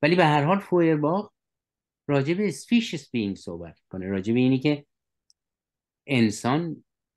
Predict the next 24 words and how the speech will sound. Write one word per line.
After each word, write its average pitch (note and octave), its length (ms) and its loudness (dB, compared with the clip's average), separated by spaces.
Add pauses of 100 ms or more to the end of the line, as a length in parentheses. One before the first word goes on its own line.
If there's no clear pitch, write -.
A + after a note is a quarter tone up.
یعنی A2+ 260 2
نوع D3 400 4
انسان، F2 520 -10 (640)
و A2+ 80 2
مارکس D3+ 380 4
اینو E3+ 180 4
میگیره C#3+ 600 0 (420)
و A#2 440 0 (260)
نوع E3 420 6
انسان F#3 680 -2
رو C3+ 460 -6 (760)
شروع D#3 300 2
می‌کنه F3 680 -2 (340)
به C3 100 -4
شکافتن A#2+ 720 -2
و E3+ 60 -2
دیدن C#3 560 -4 (280)
ابعاد C#3 720 -2
وجودیش، G#2 720 -8 (1300)
به B2 120 2
خصوص C3+ 520 0
توی D3 280 2
دست‌نوشته A2 840 -4
ها. D3+ 460 -6